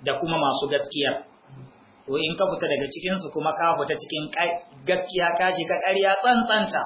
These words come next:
da masu ƙarya. Don duk mutumin da ya ce maka shi ba zai bi ahlus sunnati wal jama'a ba, to ya bar sawadul azam,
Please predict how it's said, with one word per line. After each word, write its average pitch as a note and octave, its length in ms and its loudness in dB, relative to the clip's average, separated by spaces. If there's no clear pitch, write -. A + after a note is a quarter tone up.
da D3 80 0
masu C#3+ 320 0
ƙarya. C#3 320 2
Don A#3 160 6
duk C#4 80 6
mutumin A#3+ 400 6
da G3+ 160 4
ya G3+ 40 0
ce G3+ 120 2
maka F#3 240 0
shi B3+ 320 0
ba G#3 80 4
zai G3 240 4
bi D#3+ 120 2
ahlus G#3 360 4
sunnati F3 320 0
wal E3 240 2
jama'a C#3+ 560 2
ba, B2 160 0
to D#3 240 2
ya E3+ 320 4
bar E3+ 160 4
sawadul D3 640 4
azam, D#3 720 2